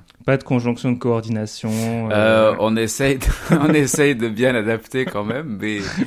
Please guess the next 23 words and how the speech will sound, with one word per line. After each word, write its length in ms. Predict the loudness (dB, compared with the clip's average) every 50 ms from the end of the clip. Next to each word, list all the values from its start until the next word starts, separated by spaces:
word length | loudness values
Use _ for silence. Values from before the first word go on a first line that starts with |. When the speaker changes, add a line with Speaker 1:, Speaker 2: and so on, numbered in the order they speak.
| -4 -6 -10 -10 -8 -6
Speaker 2:
mais 180 | -4 -4 -4 -4
sinon, 360 | -4 -6 -6 -4 -2 -2 0
ouais, 100 | -2 -2
c'est 140 | -4 -6 -8
assez 240 | -8 -8 -8 -10 -10
direct. 580 | -8 -8 -8 -8 -8 -10 -12 -16 -20 -20 -20 _ -12
Speaker 1:
Ça 160 | -6 -6 -4
marche. 320 | -4 -6 -10 -12 -18 -18 -14
Speaker 2:
Voilà. 280 | -12 -10 -10 -10 -12 -16 -20 _ -20 _ _ _ _ _ _ _ _ _ _ _ -20 -14 -8
Speaker 1:
Bon, 160 | -4 -4 -2
est-ce 160 | 0 -2 -2 -2
que 80 | -4
tu 160 | -8 -8 -8
peux 140 | -6 -4 -2
te 100 | -2 -2
présenter 480 | -4 -2 -4 -4 -2 -2 -2 -2 -4 -6
peut-être 260 | -6 -6 -8 -8 -8
pour 160 | -8 -6 -6
les 220 | -4 -4 -6 -6 -6
auditrices 440 | -8 -10 -10 -14 -12 -12 -10 -8
et 40 | -8
les 100 | -8 -8
auditeurs, 300 | -8 -10 -14 -8 -8 -8